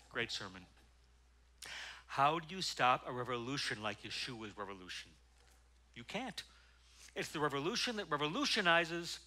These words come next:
all revolutions. Because if you kill him, he just gets more revolutionary. If you kill him, he, he just gets more powerful. His death launches his revolution.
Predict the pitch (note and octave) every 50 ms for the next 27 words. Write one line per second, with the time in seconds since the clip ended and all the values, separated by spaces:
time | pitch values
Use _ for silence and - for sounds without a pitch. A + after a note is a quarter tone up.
0 | - - - D3+ D3+ D3 C#3+ C3+ C3 B2+ B2 A#2+ A2 A2 G#2 - - - G2 -
1 | - - - - - - - _ - - - - - - - - - D#3+ E3+ E3+
2 | - D3+ D#3 E3 - - - D#4+ F4 D4+ F#3+ G3+ G#3+ A3 A3+ A3 - - - -
3 | - - - - - - - G#3+ F3 F#3 E3 - - - - - - - C#3 D3+
4 | D#3+ F#3+ G3+ F#3 F3+ G3+ G#3+ B3+ C4+ - C4+ B3 A3 G3+ F3+ D#3 B2+ - - -
5 | - - - - - - - - - - - - F#3 G#3 G3+ - - E4 E4+ C#4+
6 | A#3 C4+ A#3+ A3 F#3+ D#3+ C4+ D4+ E4+ C4 - - C#4 G#3 G#3+ C#4 F4 F#4 - -
7 | G#3+ E3+ C#3 B2+ - - F#2+ - - - - - - - - - - - - -
8 | - - - - - - - - - - C4+ D4 C#4 - - A3 A3 A3 A3 A#3
9 | A3 F#3+ F3+ G#3 B3+ C#4 C#4 - - C4 F3 A#2+ A2 - - - - D#3 D#3 C#3
10 | A#2+ B2+ C#3 C3+ B2 B2 A#2+ A2+ G#2 - -